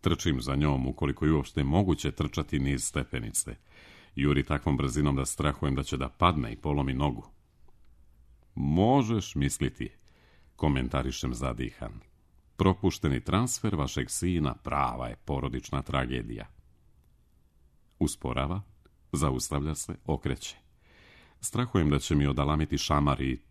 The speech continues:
to je jedan od onih dobrih, ili da će me šutnuti u cevanicu,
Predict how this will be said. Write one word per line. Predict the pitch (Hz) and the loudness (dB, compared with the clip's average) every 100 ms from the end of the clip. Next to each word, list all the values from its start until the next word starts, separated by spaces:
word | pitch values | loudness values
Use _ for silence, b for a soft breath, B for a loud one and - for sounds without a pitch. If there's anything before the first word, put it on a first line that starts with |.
| - - | -20 -8
to | 71 | -4
je | 64 60 | -2 -2
jedan | 64 69 67 | 0 0 0
od | 62 | 2
onih | 69 64 | 0 0
dobrih, | 62 92 67 62 - - | 2 4 4 -2 -4 -4
ili | 65 65 58 | -2 -2 -4
da | 62 | -6
će | 67 73 | -4 -2
me | 64 | -2
šutnuti | - 90 76 67 | -2 -2 -2 0
u | 69 | -2
cevanicu, | 62 - 73 90 76 - 87 | 0 -2 0 0 0 -2 -2